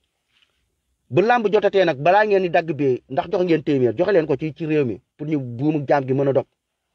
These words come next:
Ñun bañuñu làmb, ñun contre ñu làmb. Am na loo xam ne nag yërmande la ngay wax ci mbër yi muy conseil.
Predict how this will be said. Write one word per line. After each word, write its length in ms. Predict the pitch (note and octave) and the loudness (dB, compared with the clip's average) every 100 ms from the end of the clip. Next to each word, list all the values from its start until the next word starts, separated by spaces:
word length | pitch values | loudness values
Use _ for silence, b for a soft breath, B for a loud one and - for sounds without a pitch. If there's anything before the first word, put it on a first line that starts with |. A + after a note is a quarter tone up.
| _ _ _ _ _ _ - | _ _ _ _ _ _ -4
Ñun 140 | D#3+ D3 | 0 2
bañuñu 340 | F#3 F#3+ F3 | 2 2 2
làmb, 240 | D#3 B2 G2 _ _ _ _ _ _ C3 | 2 0 -4 _ _ _ _ _ _ -6
ñun 160 | D3 C3 | -6 -2
contre 280 | G3+ G3+ G3 | 0 0 2
ñu 160 | F#3 D#3+ | 2 4
làmb. 260 | D3+ C3+ G#2+ b b | 2 0 -4 b b
Am 140 | G#3 A#3+ | -2 0
na 80 | B3 | 2
loo 140 | A3+ | 2
xam 120 | G3+ | 2
ne 60 | F#3+ | 2
nag 160 | F#3 E3+ | 0 2
yërmande 440 | G3+ A#3 G#3+ G3+ | 0 2 4 4
la 80 | F#3 | 4
ngay 120 | F3 | 0
wax 100 | D3+ | -2
ci 60 | F3 | -2
mbër 160 | E3 | -2
yi 80 | F#3 | -2
muy 160 | F3 D#3+ | -2 -6
conseil. 400 | E3+ D3+ B2+ | -6 -4 -4